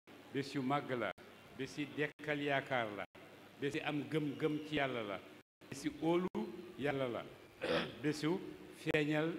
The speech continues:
sa aju, sa, sa waay ci Yàlla mel. Gàmmu ñëw na, ni ñëpp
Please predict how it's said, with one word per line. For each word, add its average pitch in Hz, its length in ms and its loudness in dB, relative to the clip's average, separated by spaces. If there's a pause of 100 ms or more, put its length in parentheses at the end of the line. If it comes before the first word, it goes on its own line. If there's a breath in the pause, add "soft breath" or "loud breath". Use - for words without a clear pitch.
(120)
sa - 220 -4
aju, 156 340 4 (360)
sa, 160 340 -8
sa - 280 -4
waay 147 240 2
ci 151 140 -4
Yàlla 147 260 4
mel. 139 300 2 (1600)
Gàmmu 147 320 4 (120)
ñëw 160 400 4
na, 190 200 4 (1160)
ni 165 120 6
ñëpp 185 160 8